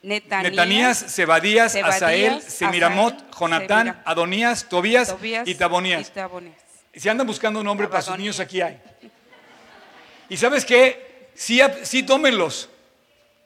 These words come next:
Speaker 2: Estos cuates eran increíbles, ahorita les voy a decir. Son uno, dos, tres, cuatro, cinco, seis, siete, ocho, nueve.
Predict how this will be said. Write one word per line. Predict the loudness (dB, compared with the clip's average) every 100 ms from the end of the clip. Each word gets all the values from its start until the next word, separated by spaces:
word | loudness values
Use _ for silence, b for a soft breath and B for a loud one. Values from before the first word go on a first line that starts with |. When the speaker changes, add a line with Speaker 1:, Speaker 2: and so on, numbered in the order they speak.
| _ b b b -4
Speaker 2:
Estos | -2 0
cuates | 2 2 4
eran | 4 4 2
increíbles, | -4 0 0 0 -4
ahorita | 0 2
les |
voy | 2
a | 2
decir. | 0 -6 -12 b b b b
Son | -2 0 0 -6 -20 _ _ _ _ _ _ -8
uno, | -4 -2 -2 -6 -16 _ _ _ _ _ _ _ _ _ _ _ _ _ _ _ _ _ _ _ _
dos, | -2 0 0 -2
tres, | -2 -2 -2
cuatro, | 0 0 -2
cinco, | -6 -6 -6
seis, | -2 -2 -2
siete, | 0 -2 -2 -4
ocho, | -4 -2 -4
nueve. | -2 -2 -2 -4